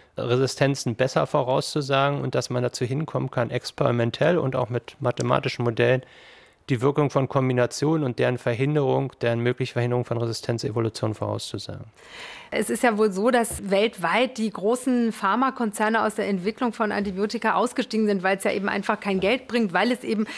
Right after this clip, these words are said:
Speaker 2: so schnell immer wieder neue Resistenzen gibt und natürlich viel weniger Gewinne bringt als vielleicht Mittel gegen Krebs oder chronische Krankheiten. Welche Wege gäbe es denn da, um vielleicht neue Wirkstoffe, neue Wirkmechanismen gegen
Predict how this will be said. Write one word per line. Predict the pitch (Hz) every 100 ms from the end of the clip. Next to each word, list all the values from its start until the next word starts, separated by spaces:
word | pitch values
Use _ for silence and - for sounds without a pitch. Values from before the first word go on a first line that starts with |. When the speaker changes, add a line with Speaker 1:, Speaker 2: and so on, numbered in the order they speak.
| -
Speaker 2:
so | - 214
schnell | - 214 214
immer | 226 226 208
wieder | 202 208
neue | 202 208 208
Resistenzen | 202 202 - 208 262 277 208
gibt | 226 214 208
und | 208 190 - - -
natürlich | 180 208 - 196
viel | 170 220 185 - -
weniger | 214 220 196 202
Gewinne | 185 208 233 208
bringt | 165 180 214 202
als | - 196 190 -
vielleicht | - 196 190
Mittel | 208 208
gegen | 180 196 185
Krebs | - 233 254 -
oder | 196 185 185 185
chronische | 180 214 208 196 185
Krankheiten. | - 269 294 180 185 196 - - - - - 226
Welche | 226 240 247 190
Wege | 226 247 220 202 - -
gäbe | 214 269 277 -
es | 208 196
denn | - 208 196
da, | 185
um | 190 220 208 185
vielleicht | - 190 185 -
neue | 196 190 175
Wirkstoffe, | 220 262 262 - 202 190 190 190 170
neue | 185 175 185
Wirkmechanismen | 180 202 208 190 190 185 208 302 220 185 180 180 -
gegen | 202 190 185 185